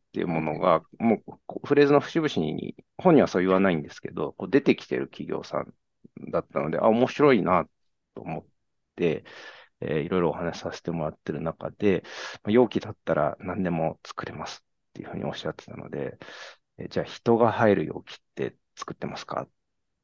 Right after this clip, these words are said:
言ったら、いや、作ってないですね。じゃあやりませんかって言っ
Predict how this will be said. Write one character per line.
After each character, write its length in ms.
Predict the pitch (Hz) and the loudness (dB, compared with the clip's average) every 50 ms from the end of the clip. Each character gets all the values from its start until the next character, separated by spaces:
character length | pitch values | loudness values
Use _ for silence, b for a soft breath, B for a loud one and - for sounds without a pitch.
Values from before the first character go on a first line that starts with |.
| - - | -16 -14
言 20 | |
っ 40 | - | -10
た 100 | - - | -6 -6
ら、 80 | - - - | -6 -4 -2
い 60 | - | -2
や、 100 | 92 - - | -2 -2 -4
作 180 | - - - | -6 -10 -10
っ 40 | - | -8
て 120 | - 95 | -6 -4
な 120 | 87 - - | -2 -2 -2
い 40 | - | -4
で 180 | - - - | -8 -10 -10
す 160 | - - - | -10 -8 -8
ね。 200 | 64 58 62 - - _ _ _ _ _ _ _ _ _ _ _ | -8 -8 -8 -12 -16 _ _ _ _ _ _ _ _ _ _ _
じ 100 | - 139 | 6 8
ゃ 60 | 147 | 8
あ 40 | 139 | 8
や 120 | 110 95 | 8 6
り 100 | 95 110 | 6 4
ま 100 | 107 104 | 4 2
せ 140 | 95 - 113 | 2 2 2
ん 100 | 101 - | 0 0
か 200 | - - - - - | 0 -4 -4 -4 -6
っ 40 | _ _ _ _ _ _ _ _ _ | _ _ _ _ _ _ _ _ _
て 80 | - 165 | 2 4
言 140 | - 165 | 6 6
っ 40 | 139 | 4